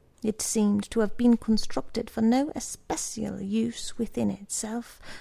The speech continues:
but formed merely the interval between two of the colossal supports of the roof of the catacombs, and was backed by one of their circumscribing walls of solid granite.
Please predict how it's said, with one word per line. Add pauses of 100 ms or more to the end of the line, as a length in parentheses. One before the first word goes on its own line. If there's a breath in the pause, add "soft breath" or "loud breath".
(120)
but
formed
merely
the
interval
between
two
of
the
colossal
supports
of
the
roof
of
the
catacombs, (680 soft breath)
and
was
backed
by
one
of
their
circumscribing
walls (340 loud breath)
of
solid
granite.